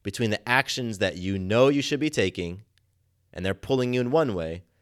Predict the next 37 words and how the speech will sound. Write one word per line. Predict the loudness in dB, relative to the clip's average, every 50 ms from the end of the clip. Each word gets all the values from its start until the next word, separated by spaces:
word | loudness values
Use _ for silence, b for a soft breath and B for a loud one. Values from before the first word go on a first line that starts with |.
| _ _ _ _ _
versus | 0 2 4 4 4 2 -2
the | -4 -4 -4
thoughts | 0 2 4 4 4 2 -2
and | -4 -6
feelings | -6 -4 0 2 4 4 4 2
that | -2 -4 -8
you | -4
haven't | 0 0 0 0 0 -4
addressed | -4 -2 0 2 2 2 0 0 -2
that | -4 -4
are | -4
pulling | -8 -6 -2 0 0 0 0 -2
you | -2 -2
in | -2
the | -4 -4 -6
other | -6 -6 -8
way. | -12 -14 -16 -20 _ _ _ _ _ _ _ _ _ _ _ _ _ _ _ _ _ _ _ _ _ _ _ _ _ _ _ _ _ _ _ _ _ _ -4
That's | -4 -4 -4 -2
why | -2 -2
you're | -2 -2
frustrated. | -4 -8 -12 -12 -12 -12 -14 -14 -16 -18 -20 _ _ _ _ _ _ _ _ _ _ _ _ _ _ _ _ _ _ _ _ _ _ _ _ _ _ _ _ _ _ _ _ _ _ _ _ _ _ -10
That's | -10 -8 -6 -4
why | -4
you're | -4 -4
frustrated. | -6 -8 -8 -8 -10 -12 -14 -14 -18 _ _ _ _ _ _ _ _ _ _ _ _ _ _ _ _ _ _ _ _ _ _ _ _ _ _ _ _ _ _ _ _ _ _ _ _ _
And | -2 0 2
what | 2 0 0 -2
compounds | -4 -4 -4 -4 -4 -6 -6 -4 -2 -2 -2 -4 -4 -4
this | -2 -2 -2 -4 -6 -12 -18 -20 _ _ _ _ _ _
is | -6 -6 -4 0
that | 2 2 2 2 0 -2
we | -4 -4 -2
have | 0 0 0 0 0
this | -2 -2 -2 -2
false | -2 0 0 0 0 -2
belief | -4 -4 -2 -2 -2 -4 -4 -4
that | -4 -4 -4 -4 -6 -12 _